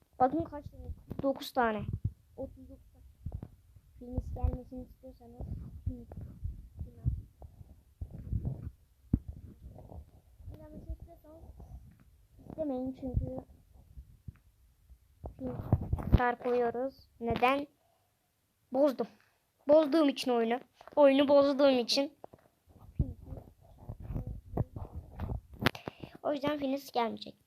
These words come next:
Videomuz bu kadardı. Like atmayı unutmayın. Görüşürüz. Bay bay. Bay bay. Elli like. Elli like gelirse onların ikisini karıştıracağım. Bir videoda ikisini de oynayacağım. Ama uzun sürecek. Görüşürüz. Hatta ikisini oynamayacağım. İki farklı video atacağım.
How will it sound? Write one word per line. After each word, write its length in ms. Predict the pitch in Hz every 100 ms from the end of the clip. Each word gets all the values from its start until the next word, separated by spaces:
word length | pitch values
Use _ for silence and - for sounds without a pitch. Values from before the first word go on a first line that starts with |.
| - - - _ 349
Videomuz 280 | 403 392 370
bu 40 |
kadardı. 380 | 370 370 349 330 349 - - _ -
Like 220 | - 262
atmayı 180 | 285 294
unutmayın. 400 | 294 320 339 339
Görüşürüz. 580 | 269 277 285 339 302 277
Bay 220 | 269 294
bay. 220 | 269 262 277 - _ _ _ _ _ _ _ -
Bay 200 | 285 311
bay. 80 | 294 _ _ _ _ _ _ _ _ _
Elli 360 | 269 269 285 311
like. 140 | 302 - _ _ _ _ _ -
Elli 140 | 269
like 320 | 311 339 339
gelirse 540 | 330 330 349 - 330 330
onların 320 | - 277 285
ikisini 320 | 294 - 262
karıştıracağım. 680 | - 262 285 - 269 277 285 - _ 311
Bir 140 | 330
videoda 420 | 285 269 262 277
ikisini 480 | 294 262 - 269 254
de 80 | 254
oynayacağım. 500 | 262 254 226 214 - - - _ _ _ _ -
Ama 200 | 302 370
uzun 200 | 294 311
sürecek. 320 | - 254 - _ -
Görüşürüz. 760 | 233 247 277 277 311 294 - -
Hatta 380 | 359 - 440 339
ikisini 340 | 285 381 370
oynamayacağım. 500 | 370 339 339 247 233
İki 280 | 247 269 -
farklı 360 | 285 262 262 262
video 260 | 240 233
atacağım. 320 | 220 - 226